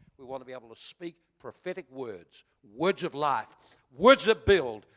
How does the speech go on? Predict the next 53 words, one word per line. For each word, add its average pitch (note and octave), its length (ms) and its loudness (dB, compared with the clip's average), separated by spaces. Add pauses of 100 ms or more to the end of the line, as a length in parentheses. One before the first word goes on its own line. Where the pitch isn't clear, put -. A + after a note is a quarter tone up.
words F3+ 400 2
that B3 160 4
bless, A#3 480 0 (260)
words C4 380 6
that G#3+ 160 4
impart A3+ 440 0
to G#3+ 100 -2
people. C3 420 -10 (260)
And A2 140 -20
we A#2 80 -14
don't F#3+ 220 -4
want F3+ 180 -2
to C#3 60 -12
be C3 80 -14
foolish, D#3+ 560 -12 (200)
destroying B2+ 640 -12
the A2+ 60 -20
thing A#2 200 -20
we're A#2 100 -20
trying A2+ 260 -16
to A2 40 -18
build. F#2+ 260 -20 (500)
You C#3+ 60 -16
say, F3+ 180 0
"Amen." G3+ 200 0
Father, G3 280 6
we F#3+ 100 0
just E3 240 -6
thank G3 260 -2
you. A3 220 -2 (300)
You D3+ 180 0
are C#3+ 60 4
teaching G3 460 -4
us. - 420 -8 (360)
We C#3 140 -10
thank G3 300 -2
you, G#3 120 -2
Lord. G3 400 2 (680)
We F3+ 180 0
have E3+ 120 2
never F#3 220 0
realized F#3 600 0
just D#3+ 200 -12
the C#3+ 80 -10
power F3 340 2
of D#3+ 120 2
our D3 140 2
words, D#3 460 -4
the C#3 140 -8
impact F3+ 400 -2
of E3+ 100 -2
our E3 160 2
words. C#3 680 -4